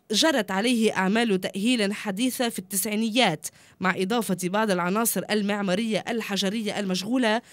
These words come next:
ما أعطاه طابعه الحالي. وعليه تبدي وزارة الثقافة المديرية العامة للآثار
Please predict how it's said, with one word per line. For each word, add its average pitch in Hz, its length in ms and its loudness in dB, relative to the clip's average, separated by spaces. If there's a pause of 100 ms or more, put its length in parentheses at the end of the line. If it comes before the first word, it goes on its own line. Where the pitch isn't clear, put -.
(260)
ما 220 120 4
أعطاه 254 460 4
طابعه 220 560 2 (100)
الحالي. 202 520 -2 (360)
وعليه 180 480 0 (320)
تبدي 190 320 -2
وزارة 226 380 0
الثقافة 220 560 -2
المديرية 196 600 0
العامة 196 340 0
للآثار 226 600 0